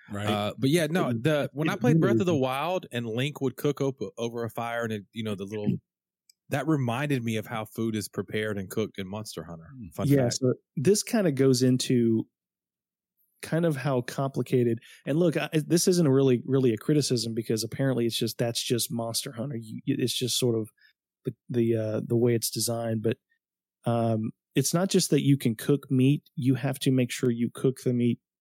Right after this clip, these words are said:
Speaker 3: correctly, you know? Um, and it's like this, um, it's like this Jack in the Box song. You have to, uh,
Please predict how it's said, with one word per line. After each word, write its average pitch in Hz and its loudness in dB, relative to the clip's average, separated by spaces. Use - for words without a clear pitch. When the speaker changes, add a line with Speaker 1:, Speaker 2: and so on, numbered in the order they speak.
Speaker 3:
correctly, 117 -2
you 156 0
know? 165 2
Um, 120 0
and 139 2
it's 139 0
like 160 0
this, - 2
um, 113 0
it's - -4
like 160 -2
this 139 2
Jack 127 0
in 131 4
the 120 2
Box 110 -2
song. 104 -4
You 127 0
have 120 -2
to, 110 0
uh, 113 -2